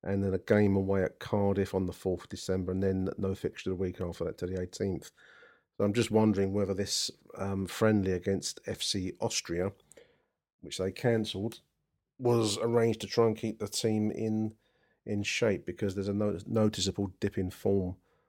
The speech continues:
when they do come back. A few, a series of losses and draws across December that would, um,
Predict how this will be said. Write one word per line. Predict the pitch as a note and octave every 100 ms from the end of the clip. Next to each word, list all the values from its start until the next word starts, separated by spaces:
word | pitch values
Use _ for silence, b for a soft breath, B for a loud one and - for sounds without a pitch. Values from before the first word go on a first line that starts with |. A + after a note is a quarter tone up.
| _
when | G2+ G2
they |
do | - G2
come | - F#2 F2+
back. | F2+ D#2
A |
few, | F2+ G#2
a | -
series | - A2+ F2+
of | F2+
losses | F#2+ F#2 G2 F2+
and | F#2
draws | F#2+ G2+ G2 -
across | - G2
December | - F2+ - F#2+ F2 F#2+ b b b b b b _
that | F2+ E2
would, | F2 -
um, | G2 G2 F#2+